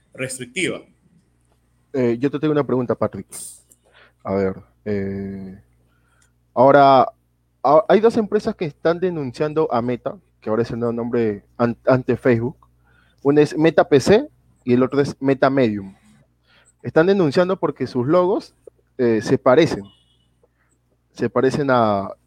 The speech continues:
Speaker 2: el Meta P C está denunciando por el nombre Meta y el Meta Medium, eh,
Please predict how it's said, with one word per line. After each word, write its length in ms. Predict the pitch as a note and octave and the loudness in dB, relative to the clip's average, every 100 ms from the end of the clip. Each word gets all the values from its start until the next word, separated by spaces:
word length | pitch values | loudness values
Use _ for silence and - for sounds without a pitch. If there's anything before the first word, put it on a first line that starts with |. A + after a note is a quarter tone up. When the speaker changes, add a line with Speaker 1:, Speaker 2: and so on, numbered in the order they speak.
| - | 4
Speaker 2:
el 160 | D3 | 4
Meta 280 | D3+ G#3 A3 | 6 4 2
P 100 | F#3 | 0
C 100 | F3 | -2
está 120 | G3+ | 2
denunciando 460 | G#3 F#3+ E3 F#3 F#3 | 2 0 -4 -4 -4
por 140 | D#3 | -2
el 80 | C3+ | 0
nombre 280 | D#3+ D#3+ F3+ | 0 -4 -6
Meta 340 | D#3 C#3+ - - _ _ | -6 -6 -8 -10 _ _
y 80 | B2+ | -4
el 80 | B2 | -4
Meta 260 | D3 D#3+ | 0 0
Medium, 360 | D#3+ E3 F#3+ A3 - | 2 0 -2 -10 -6
eh, 120 | C#3 | -6